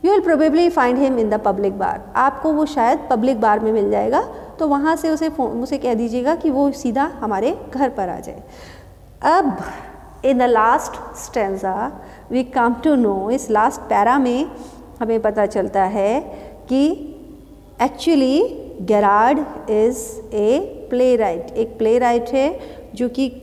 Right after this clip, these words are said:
कहानियाँ लिखता है नाटक के लिए, नाटक से associated है, drama से, अ, company से, किसी से associated है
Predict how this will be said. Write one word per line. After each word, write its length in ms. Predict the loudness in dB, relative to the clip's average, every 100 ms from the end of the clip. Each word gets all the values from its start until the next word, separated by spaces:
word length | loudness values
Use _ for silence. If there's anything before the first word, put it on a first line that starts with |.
| -20 -8
कहानियाँ 580 | -6 -2 -2 0 2 4
लिखता 320 | 2 2 2
है 200 | 2 4
नाटक 420 | 2 0 0 -2 -2
के 160 | 0
लिए, 240 | 2 2 0
नाटक 440 | 0 -2 -2 -4
से 220 | -2 2
associated 680 | 2 0 -4 -2 -2 0 -2
है, 480 | -2 -2 -2 -4 -8
drama 380 | -6 -4 -2 -2
से, 140 | -2
अ, 60 | -6 -4 -2 0 0 -2 -4 -4
company 340 | -4 -2 -2
से, 120 | 0
किसी 260 | -2 -2 -4
से 120 | -2
associated 680 | -4 -4 -4 0 0 0 -2
है 180 | -2